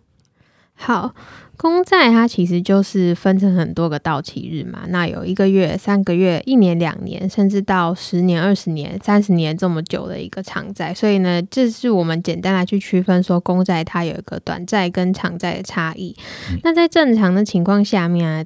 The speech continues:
Speaker 1: 它的一个到期日越长的一个公债，因为它的持有的期间是更久，所以投资人照理来说，他会需要有额外的一个风险贴水嘛。
Speaker 2: 嗯。
Speaker 1: 所以，呃，正常来说，在这样的一个情况之下，长天期的一个公债殖利率通常是会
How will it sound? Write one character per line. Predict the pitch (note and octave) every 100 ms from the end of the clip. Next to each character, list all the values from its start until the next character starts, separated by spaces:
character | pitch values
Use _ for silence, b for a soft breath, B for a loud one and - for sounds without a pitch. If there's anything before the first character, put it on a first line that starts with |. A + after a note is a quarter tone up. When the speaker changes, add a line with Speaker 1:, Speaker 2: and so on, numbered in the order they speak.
| -
Speaker 1:
它 | C4 C#4+
的 | A3
一 | -
个 | F#3 F#3 E3+
到 | C4 A3
期 | - F3
日 | F3+ G3
越 | A#3+ F#3
长 | F3+ E3 D#3
的 | E3+
一 |
个 | E3+
公 | E3+ D#3+ D#3+
债， | E3+ D#3
因 | F#3+ C4
为 | C4+
它 | - A3+
的 | G#3+ E3+
持 | F3 -
有 | F#3+ D#3+
的 | -
期 | - F3
间 | E3+ F3+
是 | G3
更 | - D#3 C3
久， | - - G3
所 | - B3
以 | F#3+ - B B B
投 | - A#3
资 | C#4+
人 | B3+ G3+
照 | A3+
理 | F3
来 | E3
说， | F#3 F3+
他 | F3+ G3+
会 | G#3
需 | G3 G3
要 | F3
有 | E3 - G#3+ b b
额 | F#3
外 | F#3+ A#3+
的 | F3+ D3+
一 | D#3+
个 | F3+
风 | F3+ F#3
险 | F#3+ E3+
贴 | - E3 D#3+
水 | - - -
嘛。 | - -
Speaker 2:
嗯。 | A2 G2
Speaker 1:
所 | G2 D4+
以， | C#4 b b -
呃， | G3 F#3 G#3
正 | E4+ D#4
常 | G#3 F3
来 | E3+
说， | F3 G3 F#3
在 | G3 G3+
这 | F#3+ G3
样 | E3+
的 |
一 | D#3+
个 |
情 | F3+ F3
况 | E3+ F3
之 |
下， | - F3
长 | F3 G3 G#3 B3+
天 | D4+
期 | D#4 F#3+
的 | F3 F3+
一 |
个 | F#3
公 | F3+ F3+
债 | F#3+ G3+
殖 | F#3 D#3+
利 | E3+
率 | F#3
通 | F3+ A3
常 | A3 F3+ E3
是 | G3+
会 | G3+ F#3+ E3